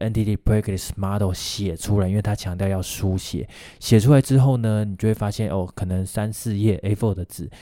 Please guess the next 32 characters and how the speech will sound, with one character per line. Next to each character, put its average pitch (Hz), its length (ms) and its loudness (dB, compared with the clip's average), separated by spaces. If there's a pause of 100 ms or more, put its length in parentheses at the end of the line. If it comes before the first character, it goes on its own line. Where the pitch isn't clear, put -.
(160)
你 101 140 -8
就 117 100 0
会 120 100 2
发 110 160 -2
现， 110 180 -4
诶， 110 140 -6
其 113 200 -6
实 107 220 -4
有 95 180 0
一 87 80 -2
个 117 120 0
东 117 280 -2
西 - 180 -6
一 104 140 -6
直 101 120 -8
在 98 160 -4
重 90 220 -6
复 139 100 -6
的 95 120 -2
出 90 260 -6
现， 92 180 -2
有 92 120 0
一 - 20 0
个 95 80 0
问 123 260 2
题 98 220 -2
在 104 140 0
重 90 180 -6
复 - 80 -10
的 95 100 -2
出 90 200 -2
现， 92 240 -2